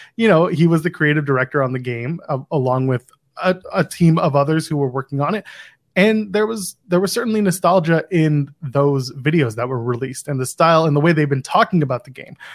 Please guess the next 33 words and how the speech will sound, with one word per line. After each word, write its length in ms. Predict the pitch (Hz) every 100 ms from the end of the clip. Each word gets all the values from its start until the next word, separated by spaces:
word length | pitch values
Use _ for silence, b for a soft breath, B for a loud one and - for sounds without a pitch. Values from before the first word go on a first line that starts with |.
| B B _
Uh, 200 | 156 139 - -
so 180 | - 226
I 60 | 233
kind 200 | 220 226
of 80 |
expect 420 | 220 - 214 208 _ _ 170
them 240 | 180 175
to 340 | - 160 156
play 280 | 147 - 156
off 220 | 139 139
of 120 | 139 123
that 180 | 117
a 40 | 113
lot. 340 | 113 123 170 B B -
I'm 180 | 151 147
looking 300 | 143 - 180
at 100 | 170
the 60 |
match 340 | 139 120 123 -
types 300 | 143 151 -
that 120 | 139
are 120 | 135
included. 380 | 135 139 135 156
You 80 | 151
got 180 | 135 -
the 60 |
singles 300 | - 151 160
and 80 | 185
tag 220 | 123 120
team 180 | - 123
match, 280 | 117 123 -
three-way, 260 | 131 156
four-way, 520 | 170 147 135 135 131